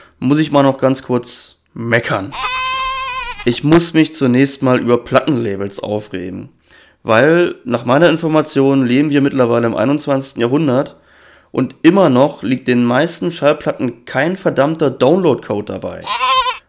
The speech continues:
Also, ich weiß nicht, wie die Leute denken, dass man heutzutage Musik konsumiert. Sicherlich auch in Ruhe zu Hause. Aber ich will es ja auch unterwegs hören, also im Auto, auf dem Handy. Und dann kann ich das halt nur über Spotify oder andere Streaming-Anbieter hören.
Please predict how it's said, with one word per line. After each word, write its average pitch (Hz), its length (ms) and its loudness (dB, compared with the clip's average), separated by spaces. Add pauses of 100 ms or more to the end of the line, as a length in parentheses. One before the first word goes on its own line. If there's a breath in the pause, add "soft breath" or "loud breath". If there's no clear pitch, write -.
(180)
Also, 135 560 2
ich 123 180 -8
weiß 127 200 2
nicht, 156 140 -2
wie 147 40 -8
die 143 80 -2
Leute 135 260 4
denken, 135 380 0
dass 135 120 -4
man 135 120 -2
heutzutage 131 440 0
Musik 123 340 -2
konsumiert. 123 540 0
Sicherlich 160 440 -2
auch 131 220 -2
in 110 100 -2
Ruhe 120 280 0
zu 113 200 -4
Hause. 117 460 -4 (340 loud breath)
Aber 131 180 2
ich 131 100 -4
will 139 140 6
es 147 140 2
ja 139 60 8
auch 135 60 2
unterwegs 135 540 2
hören, 110 160 2
also 107 200 0
im 104 100 -4
Auto, 151 520 2 (220 loud breath)
auf 117 140 -2
dem 120 100 -2
Handy. 156 560 0 (240 loud breath)
Und 113 160 -4
dann 135 140 2
kann 165 140 0
ich 165 60 -2
das 170 160 -2
halt 151 160 2
nur 170 220 6
über 131 180 4
Spotify 139 680 2
oder 117 300 4
andere 156 460 2
Streaming-Anbieter 127 800 0
hören. 123 380 0